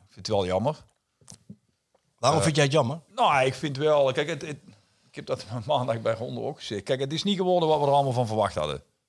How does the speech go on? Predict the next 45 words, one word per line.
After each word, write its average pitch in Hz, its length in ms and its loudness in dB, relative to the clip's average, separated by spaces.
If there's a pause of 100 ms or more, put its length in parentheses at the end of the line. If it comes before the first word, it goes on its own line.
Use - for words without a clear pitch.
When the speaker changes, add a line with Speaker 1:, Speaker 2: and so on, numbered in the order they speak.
Speaker 1:
Daar 110 120 -2
hoeven 113 200 0
we 117 80 0
er 110 80 0
niet 117 140 0
lang 110 180 2
omheen 113 180 0
te 123 80 -4
draaien. 104 320 2
Het 92 100 -6
is 92 80 -8
gewoon 98 200 -4
een 90 120 -6
gegeven. 82 440 -6
En 90 260 -6 (800)
om 101 160 -6
alvast 95 260 -2
een 101 80 -4
bruggetje 104 340 -2
te 104 100 -8
maken 104 280 -2
naar 101 120 -2
de 98 100 -8
discussies 98 500 -10
die 107 120 -6
we 101 60 -6
dadelijk 120 300 2
gaan 101 160 -2
voeren. 104 460 -2
Eh, 107 320 4 (120)
<laughs> 107 60 -14
de 104 220 0
afgelopen, 110 840 0
eh, 104 40 -4
wedstrijd 107 480 0
tegen 104 220 -2
A 101 200 2
Z, 90 80 -2
eh, - 1200 -6
eh, 98 60 -4 (540)
vat 120 280 0
eigenlijk, 117 340 0
eh, 113 220 -4
zijn 113 160 -4
hele, 120 240 -2